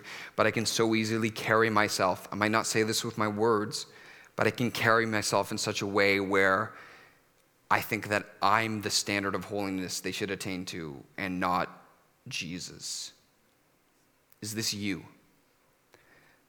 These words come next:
This mindset will cause us to bear our own burdens. But understand this, the burdens that we bear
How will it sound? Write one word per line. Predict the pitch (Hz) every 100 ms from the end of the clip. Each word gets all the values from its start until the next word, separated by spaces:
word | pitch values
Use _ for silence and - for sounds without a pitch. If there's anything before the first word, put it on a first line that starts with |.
| _ _
This | - 110 135
mindset | 135 113 117 107 95 87
will | 90
cause | - 95 98
us | 101 -
to |
bear | 87 95 95
our | 98 95
own | 73 85
burdens. | 82 80 64 - - - - _ _ _ _ _ _ _ _ _ -
But | 117 117
understand | 113 113 - 110 98
this, | 95 - - - - - -
the | -
burdens | - 120 147
that | 143 151
we | 175
bear | 127 120 98 104